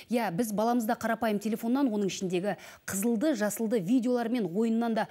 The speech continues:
қорғап қалуымыз керек. Осы тақырып аясында ата-аналар форум өтті. Оған бала тәрбиелеп отырған ата-аналардан бөлек мектеп және қоғамдық ұйым өкілдері,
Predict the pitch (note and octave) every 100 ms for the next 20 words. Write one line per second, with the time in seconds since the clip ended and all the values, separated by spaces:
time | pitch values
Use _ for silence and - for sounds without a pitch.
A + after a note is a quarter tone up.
0 | - - - B3 A#3 B3 - B3 B3 G3+
1 | D3+ D3 C#3+ - _ _ - - - -
2 | B3+ C4+ E4+ C4 D4 C4+ A#3+ A#3+ A#3+ B3+
3 | G#3+ G#3+ G#3 G#3 - B3 B3+ G#3 D#3+ -
4 | C#3 - F#3 F3 D3+ C#3 D#3+ F#3+ - A3+
5 | G#3 G3 F3+ F3+ F3+ G3 D#3+ F3+ G3 E3
6 | D3+ D3 C#3+ D3 C4+ - - - F3+ F#3
7 | - C#4+ A#3+ A3+ - G#3+ A#3 A3 A#3 -
8 | G#3+ G#3+ F3 E3 D3+ C#3+